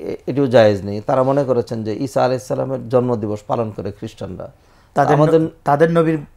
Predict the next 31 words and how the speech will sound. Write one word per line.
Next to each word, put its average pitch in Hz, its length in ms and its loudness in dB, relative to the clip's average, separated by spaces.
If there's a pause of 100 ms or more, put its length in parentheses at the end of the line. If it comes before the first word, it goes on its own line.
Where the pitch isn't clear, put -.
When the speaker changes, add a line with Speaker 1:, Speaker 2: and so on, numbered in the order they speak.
(160)
Speaker 2:
করলে 143 260 2
আমরা 127 240 0
পারবো 110 280 -4
না 101 120 -6
কেন? 101 120 -6
আমাদের 127 160 2
Speaker 1:
আমাদের 156 200 4
Speaker 2:
নবী 165 120 4
Speaker 1:
নবী 165 100 2
Speaker 2:
সেরা 160 160 4
Speaker 1:
তো 160 60 2
Speaker 2:
নবী। - 80 -2
Speaker 1:
তা-, - 180 -6
আরো 127 220 6
সেরা 120 260 2
নবী। 87 280 -4 (560)
তো 135 80 -4
এই, 156 220 2
এইভাবে 120 480 2
এগুলি 107 220 -2
করা 120 240 4
যাবে 98 260 -2
না, 127 180 -8 (160)
সাহাবায়ে 95 380 -8
কেরাম 101 240 -6
করেননি। 117 520 -4 (520)
অতএব 123 300 -2 (520)
এইভাবে 139 320 2
নতুন 143 340 0
করে 127 220 0
যদি 120 360 -2